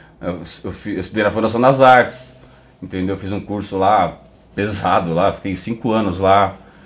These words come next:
Então, aí ele falou, "Se você tem que estudar se quer tocar bateria", entendeu? Depois eu toquei em banda marcial,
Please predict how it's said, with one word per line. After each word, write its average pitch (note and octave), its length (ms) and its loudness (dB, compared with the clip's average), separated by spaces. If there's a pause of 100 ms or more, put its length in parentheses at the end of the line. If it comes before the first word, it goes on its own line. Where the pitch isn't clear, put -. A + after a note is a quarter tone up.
(500)
Então, A2 760 0
aí G2+ 80 4
ele A2 80 0
falou, C3 200 2
"Se - 480 -10
você G#2+ 280 -4
tem A2 180 -6
que A2+ 60 -6
estudar D3 300 6
se - 120 -6
quer G2+ 120 -4
tocar F#2+ 180 -2
bateria", F2+ 360 -6
entendeu? D#2+ 460 -12 (1700)
Depois D3 380 4
eu D3+ 180 4
toquei C#3 380 2
em C3 120 4
banda A#2 340 4
marcial, C3 840 6